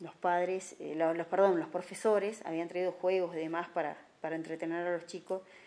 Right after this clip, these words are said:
situación que todas las cosas que habían traído previstas para entretenerlos no fue necesario porque ellos automáticamente con todo lo que había <laughs> se entretuvieron y,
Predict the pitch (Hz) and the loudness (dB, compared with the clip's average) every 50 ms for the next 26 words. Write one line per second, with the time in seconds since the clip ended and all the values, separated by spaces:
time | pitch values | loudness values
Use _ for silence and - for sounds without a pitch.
0 | - - - - _ _ - - 185 - 180 165 180 185 180 180 170 165 - 208 | -20 -20 -20 -20 _ _ -8 -6 -4 -2 -2 -2 0 -2 0 -2 -4 -2 2 2
1 | 208 208 202 185 185 - - 190 190 185 170 - 165 165 175 180 180 175 170 170 | 4 4 4 4 2 -2 -4 -4 -4 -4 -2 0 2 4 4 4 4 2 2 2
2 | 175 185 185 180 165 160 165 165 185 - - - 196 180 170 165 170 - - - | 2 2 2 2 0 0 0 -2 -4 -4 0 2 2 4 2 2 -2 -6 -16 -16
3 | - - - 151 151 147 147 143 147 - - 165 160 165 170 165 170 160 165 180 | -10 -8 -6 -6 -4 -4 -6 -6 -6 -6 -8 -4 -2 0 0 2 2 2 4 2
4 | 180 190 190 180 170 165 160 - 185 175 170 165 160 151 - 180 175 196 190 175 | 4 2 2 0 -2 -4 -4 -2 -2 -2 -2 -2 -6 -6 -4 -2 0 0 0 -2
5 | 165 151 - 165 160 - 175 160 147 135 - - _ _ _ _ - - - 170 | -2 -6 -6 -6 -4 -2 -2 -2 -2 -4 -8 -18 _ _ _ _ -10 -6 -6 -4
6 | 165 175 165 175 190 185 208 165 175 170 180 180 165 165 151 - 156 160 156 180 | -2 0 2 2 2 2 2 0 0 0 0 0 -2 -4 -6 -6 -6 -4 0 2
7 | 180 180 185 180 185 175 170 185 185 190 190 190 180 160 160 - - - - 160 | 2 2 2 2 2 2 2 2 2 4 6 6 6 6 4 0 -4 -12 -10 -8
8 | 165 170 170 160 160 - 170 170 175 185 196 196 196 202 196 185 165 156 151 156 | -6 -4 -4 -4 -4 -4 -2 0 2 4 4 4 4 2 2 2 0 -2 -4 -6